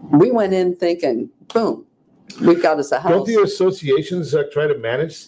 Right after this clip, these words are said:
Speaker 2: manage agents like that?
Speaker 1: No, it's up to the brokers, and that's a,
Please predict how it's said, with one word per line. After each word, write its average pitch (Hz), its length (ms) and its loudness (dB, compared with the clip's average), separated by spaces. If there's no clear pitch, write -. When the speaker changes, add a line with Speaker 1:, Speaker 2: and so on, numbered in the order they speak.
Speaker 2:
manage 156 500 0
agents 147 340 -2
like 165 180 0
that? 185 240 -2
Speaker 1:
No, 170 320 0
it's 160 240 0
up - 160 -6
to 339 80 -4
the 240 100 0
brokers, 143 600 -4
and 151 100 2
that's 185 260 -2
a, 160 140 0